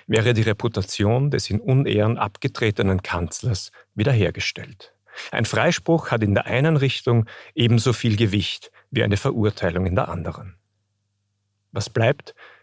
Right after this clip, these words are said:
sind charakterliche und politische Eigenschaften von Kurz,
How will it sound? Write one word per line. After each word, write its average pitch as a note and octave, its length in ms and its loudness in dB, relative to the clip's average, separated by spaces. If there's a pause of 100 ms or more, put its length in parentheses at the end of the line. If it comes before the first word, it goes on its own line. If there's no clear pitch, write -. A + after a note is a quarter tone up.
(160)
sind C3+ 200 -4
charakterliche A2 840 -2
und A#2 220 -2
politische B2 520 0
Eigenschaften G#2+ 560 0
von G2+ 220 0
Kurz, - 420 -2